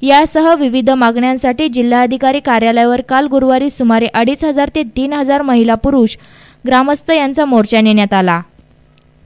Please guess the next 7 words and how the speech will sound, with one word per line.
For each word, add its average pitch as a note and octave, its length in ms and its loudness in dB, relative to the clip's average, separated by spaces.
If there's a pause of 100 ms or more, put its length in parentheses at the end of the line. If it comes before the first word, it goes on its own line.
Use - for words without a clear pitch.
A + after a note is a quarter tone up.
(800)
हरेगाव D#4 420 2
येथे E4 260 0
अनेक D4 360 0
वर्षांपासून D#4 680 -2
नागरिक B3 420 -2
राहत A#3+ 320 2
आहेत. A3 240 2